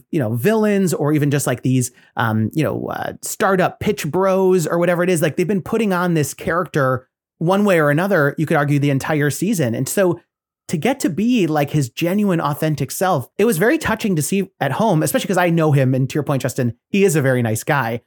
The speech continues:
But I think, I think it was also maybe, like, important for Chris. Like, I think Chris needed this in a weird way, especially this far into the competition when,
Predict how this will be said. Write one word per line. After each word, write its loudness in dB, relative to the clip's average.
But 0
I 2
think, -2
I 0
think -2
it 0
was 0
also 0
maybe, 2
like, 0
important -2
for -2
Chris. -4
Like, 0
I 2
think 0
Chris -2
needed 2
this -2
in 0
a 2
weird 0
way, 0
especially -2
this 0
far 0
into 0
the -2
competition -2
when, -2